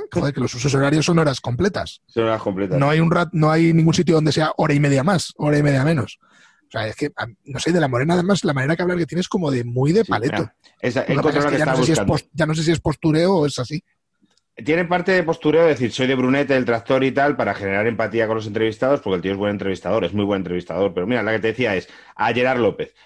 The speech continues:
Speaker 2: "¿Por qué le pusiste Aquiles a tu hijo?".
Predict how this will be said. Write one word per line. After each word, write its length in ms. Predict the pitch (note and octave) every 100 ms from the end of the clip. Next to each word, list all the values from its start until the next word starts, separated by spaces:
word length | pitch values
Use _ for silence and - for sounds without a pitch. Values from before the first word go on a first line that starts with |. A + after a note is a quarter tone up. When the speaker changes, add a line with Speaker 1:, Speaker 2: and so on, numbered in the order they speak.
| _ _
Speaker 2:
"¿Por 160 | C3
qué 100 | C3+
le 80 | G3+
pusiste 540 | F#3 D#3+ F3 F3 G3 -
Aquiles 540 | B2+ - D#3 D#3+ D#3
a 100 | C#3+
tu 80 | A2
hijo?". 400 | G#2 F#2 C#2+